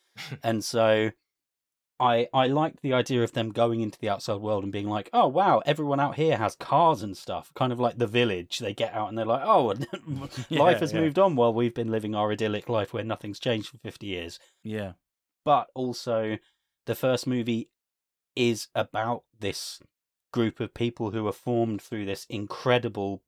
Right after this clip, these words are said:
Speaker 2: hardship and loss, and seeing as that fit very well with the timeline anyway, I, I, I don't think we should shy away from slightly more adult themes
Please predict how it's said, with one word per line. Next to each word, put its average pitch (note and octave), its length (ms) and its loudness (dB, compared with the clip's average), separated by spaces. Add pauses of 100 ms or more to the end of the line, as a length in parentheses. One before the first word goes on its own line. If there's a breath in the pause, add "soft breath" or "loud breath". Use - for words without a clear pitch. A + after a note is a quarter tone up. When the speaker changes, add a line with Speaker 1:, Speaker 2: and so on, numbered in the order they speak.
Speaker 2:
hardship G#2+ 520 -2
and G2+ 140 -8
loss, - 500 -6 (640)
and G2 560 -2 (540)
seeing C3 500 0
as G2+ 140 -6
that A2+ 240 -2 (180)
fit A#2+ 280 -2
very A2+ 220 0
well A2 240 2
with G#2 160 -6
the A2+ 80 -10
timeline G#2+ 640 -6 (100)
anyway, G2+ 760 -4 (1160)
I, D#3 320 -4
I, C3+ 300 2
I C3 140 2
don't C3 260 0
think B2+ 180 -8
we A#2+ 80 -4
should A2 160 -6
shy A#2 260 2
away A2+ 280 4
from A2+ 180 -6
slightly A2+ 480 0
more A2 280 -2
adult A2+ 560 -2 (340)
themes G#2+ 600 -2